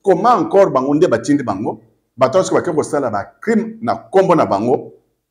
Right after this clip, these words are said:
et comment maintenant sanctionner les gens que vous, vous-même, vous avez envoyés.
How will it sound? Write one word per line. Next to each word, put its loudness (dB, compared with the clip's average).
et 4
comment 8
maintenant 2
sanctionner 2
les 4
gens 2
que 0
vous, 2
vous-même, 0
vous -6
avez -4
envoyés. -6